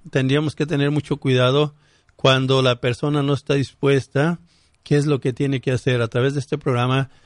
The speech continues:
vamos a explicarles más adelante qué tenemos que hacer cuando hay indisposición para hacer las cosas.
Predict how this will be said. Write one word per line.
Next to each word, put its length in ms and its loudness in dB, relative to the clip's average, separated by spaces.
vamos 340 0
a 80 2
explicarles 720 0
más 260 -4
adelante 640 0
qué 160 0
tenemos 400 -2
que 80 0
hacer 240 -2
cuando 480 0
hay 320 2
indisposición 1300 -2
para 180 0
hacer 220 -6
las 180 -10
cosas. 640 -16